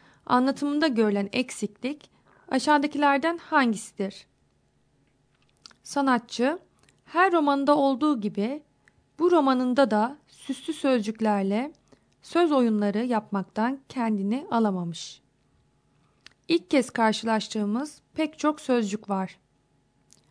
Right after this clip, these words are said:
Romanı sözlük yardımıyla okuyoruz. Onca işlek sözcük varken kimsenin tanımadığı sözcükleri kullanmak niye? A. Yoğunluk.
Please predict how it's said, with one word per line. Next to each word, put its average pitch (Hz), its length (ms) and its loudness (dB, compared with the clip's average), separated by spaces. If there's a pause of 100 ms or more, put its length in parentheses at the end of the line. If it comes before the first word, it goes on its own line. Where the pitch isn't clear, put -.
(320)
Romanı 233 560 2 (100)
sözlük 285 580 0
yardımıyla 262 540 2
okuyoruz. 190 720 -6 (920)
Onca 302 320 4
işlek 220 380 -2
sözcük 208 440 -4
varken 240 580 0 (760)
kimsenin 269 480 0
tanımadığı 208 540 0
sözcükleri 220 580 -4
kullanmak 269 580 -2
niye? 190 300 -2 (1800)
A. 247 340 6 (160)
Yoğunluk. 220 720 0